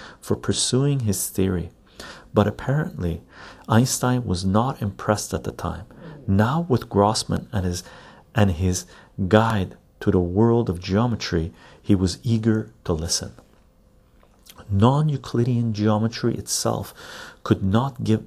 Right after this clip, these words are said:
answers to Einstein's equations. Such geometries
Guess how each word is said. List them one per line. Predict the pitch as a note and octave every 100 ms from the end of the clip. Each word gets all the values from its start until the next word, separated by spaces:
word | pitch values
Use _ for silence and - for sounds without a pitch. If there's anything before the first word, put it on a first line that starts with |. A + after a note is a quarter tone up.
| -
answers | G2+ G#2+ - F#2 F2 - - - -
to | - -
Einstein's | A2 A2+ - G2 F#2 F#2
equations. | - - F#2 G2 F2+ - - - - - - -
Such | - - - D#3+ - -
geometries | G#2 G#2+ B2 A#2 - F2+ E2+ -